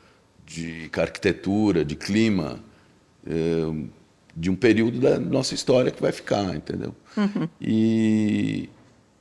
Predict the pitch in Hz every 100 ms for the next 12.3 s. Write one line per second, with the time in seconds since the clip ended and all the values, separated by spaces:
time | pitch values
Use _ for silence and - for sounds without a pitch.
0 | _ 117 123 135 139 165 165 127 120 110
1 | 113 101 98 95 - 95 107 90 82 110
2 | 143 - 87 67 - _ _ 98 117 113
3 | 92 117 117 95 87 - 113 123 123 117
4 | 113 127 127 123 - 123 123 123 107 113
5 | - 107 117 117 110 - 110 107 104 -
6 | 110 107 117 113 113 110 - 104 92 104
7 | 110 113 113 104 101 120 117 98 95 98
8 | 98 95 - 95 - 104 95 90 104 98
9 | 90 - - - - 85 82 82 80 92
10 | 87 98 104 82 80 80 76 73 85 90
11 | 90 92 101 98 85 - 78 69 165 175
12 | 92 87 76